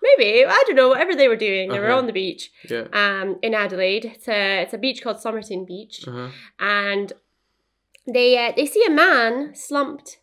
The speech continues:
Speaker 1: against
Speaker 2: Oh,
Speaker 1: a
Speaker 2: God.
Speaker 1: wall at
Speaker 2: Uh-huh.
Speaker 1: the edge of the beach, and
Speaker 2: Uh-huh.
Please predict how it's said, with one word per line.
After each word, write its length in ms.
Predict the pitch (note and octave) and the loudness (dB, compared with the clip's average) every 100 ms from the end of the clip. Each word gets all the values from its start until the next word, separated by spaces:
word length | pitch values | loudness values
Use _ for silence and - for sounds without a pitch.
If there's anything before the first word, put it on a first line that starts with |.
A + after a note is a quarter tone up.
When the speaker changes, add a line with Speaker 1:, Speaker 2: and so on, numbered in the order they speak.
| - | -10
Speaker 1:
against 440 | A#3 A#3 A3+ A3 | -6 -4 -6 -8
Speaker 2:
Oh, 60 | G#3+ | -12
Speaker 1:
a 20 | |
Speaker 2:
God. 80 | G3+ | -8
Speaker 1:
wall 480 | G3 G#3+ D#4+ A4 _ - | -8 -6 -6 -8 _ -18
at 80 | A3 | -14
Speaker 2:
Uh-huh. 80 | A3+ | -10
Speaker 1:
the 120 | A3+ | -8
edge 220 | A3 A3 G#3+ | -8 -10 -12
of 120 | G3 | -18
the 60 | |
beach, 560 | G3+ G#3+ D#4 - - - - | -18 -16 -16 -18 -20 -20 -16
and 460 | G#3+ G#3 G3+ G3 | -14 -10 -8 -8
Speaker 2:
Uh-huh. 80 | A#2+ | -10